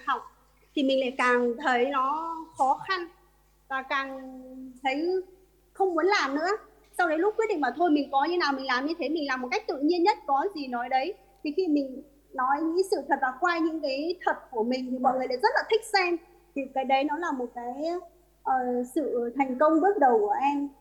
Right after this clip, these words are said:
Khi mà em bắt đầu livestream thì mọi việc, công việc của mình nó, nó cũng được thuận lợi hơn. À, từ những việc mà bán chuối, bán cây, rồi bán hoa quả.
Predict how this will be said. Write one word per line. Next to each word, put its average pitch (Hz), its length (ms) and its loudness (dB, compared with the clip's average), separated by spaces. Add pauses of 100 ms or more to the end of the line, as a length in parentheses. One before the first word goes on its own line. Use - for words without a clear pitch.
(320)
Khi 359 100 6
mà 302 100 6
em 320 220 2
bắt 403 140 2
đầu 294 120 2
livestream 330 540 0
thì 277 120 -4
mọi 262 260 0
việc, 262 260 -2 (460)
công 330 180 -4
việc 294 120 -4 (100)
của 220 120 -8
mình 247 280 -4
nó, 269 420 -6
nó 269 180 -6
cũng 302 200 -4
được 349 440 -6
thuận 294 120 0
lợi 277 320 2
hơn. 320 260 -2 (760)
À, 254 180 -8
từ 262 180 0
những 269 300 -4
việc 254 280 -2
mà 240 180 -2
bán 247 280 2
chuối, 247 200 4
bán 254 260 0 (100)
cây, 311 300 0 (640)
rồi 240 240 -6
bán 233 200 -2
hoa 320 280 0
quả. 247 280 2